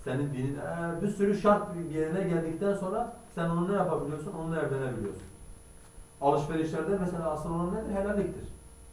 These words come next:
Şer'i bir delil gelmediği müddetçe onu nehyeden her türlü alışveriş helaldir. Ama etlerde asıl olan nedir? Haramlıktır. Yani bir delil onun mübah olduğunu göstermediği müddetçe yenilen etler nedir? Yenilen etler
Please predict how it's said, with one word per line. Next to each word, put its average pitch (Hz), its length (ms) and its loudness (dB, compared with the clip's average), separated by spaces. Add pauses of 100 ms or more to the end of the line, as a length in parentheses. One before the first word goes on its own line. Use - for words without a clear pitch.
(420)
Şer'i 160 360 2
bir 147 200 2
delil 170 220 2
gelmediği 151 440 2
müddetçe 202 600 2 (280)
onu 143 220 -4
nehyeden 156 460 0
her 170 180 -2
türlü 151 180 -2
alışveriş 151 560 -2 (520)
helaldir. 120 360 2 (360)
Ama 147 260 2
etlerde 143 400 2
asıl 180 260 4
olan 175 240 2
nedir? 196 180 0 (1300)
Haramlıktır. - 600 2 (340)
Yani 117 220 -6
bir 160 180 0
delil 143 200 4
onun 143 200 0
mübah 143 300 2
olduğunu 135 340 0
göstermediği 135 600 -2
müddetçe 175 560 0 (360)
yenilen 139 320 2
etler 147 360 -2
nedir? 180 260 -2 (320)
Yenilen 135 340 -2
etler 151 320 -2